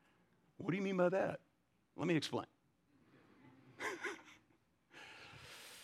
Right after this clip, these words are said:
Rahab was a cursed woman in a cursed city. She comes from a cursed people who stand at this point in a cursed condition,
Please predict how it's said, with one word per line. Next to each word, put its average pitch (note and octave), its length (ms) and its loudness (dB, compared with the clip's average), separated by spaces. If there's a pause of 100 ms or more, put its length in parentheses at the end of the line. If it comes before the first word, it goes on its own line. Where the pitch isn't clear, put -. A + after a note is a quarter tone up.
(1300)
Rahab F3 520 12
was C3 160 6
a B2 40 0
cursed G3+ 460 10
woman C3+ 380 10 (600)
in C3+ 140 10
a B2 60 10
cursed - 460 8
city. C#3 460 8 (540)
She - 160 6
comes F3 300 12
from D#3 180 12
a C3 60 10
cursed G#3 500 10
people D#3 500 10 (260)
who D#3+ 340 12
stand F#3 540 12
at D3 140 4
this A#3 160 12
point E3 340 8
in D#3 100 12
a C3+ 60 10
cursed G#3+ 460 8
condition, D3+ 640 10